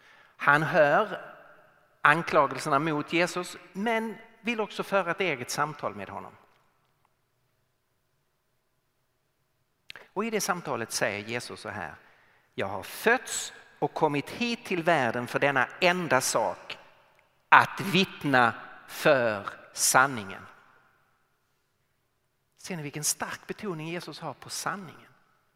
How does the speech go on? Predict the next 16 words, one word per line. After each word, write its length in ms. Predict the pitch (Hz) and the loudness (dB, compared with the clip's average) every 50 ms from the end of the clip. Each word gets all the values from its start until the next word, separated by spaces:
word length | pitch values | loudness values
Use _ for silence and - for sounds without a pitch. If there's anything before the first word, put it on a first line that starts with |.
| _ _ _ _ _ _ _ _ _ _ _ _ _ _ _ _ _ _ _ _ _ _ _ _ _ _ _ _ _ _ _ _ _ _ _ _ _ _ _ _ _ _ _ _ _ _ _ _ _ _ _ _ _ _ _ _ _ _ _ _ _ _ - | _ _ _ _ _ _ _ _ _ _ _ _ _ _ _ _ _ _ _ _ _ _ _ _ _ _ _ _ _ _ _ _ _ _ _ _ _ _ _ _ _ _ _ _ _ _ _ _ _ _ _ _ _ _ _ _ _ _ _ _ _ _ -16
"Jag 100 | - 101 | -14 -14
har 80 | 98 | -14
fötts 340 | - - - 240 - - - | -12 -8 -8 -8 -8 -8 -10
och 60 | 156 | -12
kommit 260 | - - 190 180 160 - | -8 -6 -6 -6 -6 -6
hit 160 | 185 165 - | -8 -8 -8
till 160 | - 147 147 | -8 -10 -6
världen 300 | 170 170 147 127 120 117 | -4 -4 -4 -6 -8 -12
för 140 | - - 165 | -12 -12 -10
denna 260 | 165 185 185 185 156 - - - - | -8 -8 -8 -8 -10 -10 -14 -16 -12
enda 420 | 202 202 220 220 214 208 185 170 | -10 -10 -10 -10 -8 -8 -6 -6
sak, 560 | - - - - - 127 113 - _ - - _ - - - - - - - _ _ - | -6 -6 -8 -8 -12 -14 -18 -20 _ -20 -20 _ -20 -20 -20 -20 -20 -20 -20 _ _ -4
att 280 | - 226 - - - | -2 -2 -2 -2 -4
vittna 560 | 226 196 185 196 285 320 311 - - 254 262 | -8 -8 -4 -2 -2 -2 -2 -4 -2 -2 0
om 160 | 277 277 254 220 | 0 2 2 2
sanningen." 580 | - - 247 262 269 247 185 139 113 98 87 | 4 6 4 4 4 0 -4 -4 -6 -10 -12